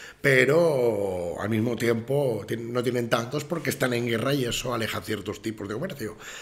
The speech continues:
Eh, lo de los parsecs viene porque, eh, saltar un parsec es muy fácil, es dificultad siete. De hecho, voy a poneros la tabla de parsecs, ya que estamos.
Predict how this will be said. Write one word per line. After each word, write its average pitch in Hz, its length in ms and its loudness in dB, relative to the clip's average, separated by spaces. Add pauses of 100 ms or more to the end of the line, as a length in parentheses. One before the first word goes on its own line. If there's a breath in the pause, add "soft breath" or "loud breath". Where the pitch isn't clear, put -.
(240 loud breath)
Eh, 127 380 2
lo 139 100 6
de 139 60 6
los 139 160 2
parsecs 156 380 0
viene 175 280 2
porque, 190 540 -4 (580 loud breath)
eh, 139 220 -2
saltar 131 340 2
un 151 140 2
parsec 143 360 -2
es 127 120 -6
muy 123 100 -4
fácil, 160 400 -2
es 117 140 -6
dificultad 120 420 -6
siete. 139 380 0
De 139 80 0
hecho, 139 160 -4
voy 170 100 -2
a 135 60 -4
poneros 127 260 -6
la 98 140 -6
tabla 107 320 -4
de 92 100 -10
parsecs, 131 500 -6
ya 110 160 -8
que 110 80 -10
estamos. 104 520 -10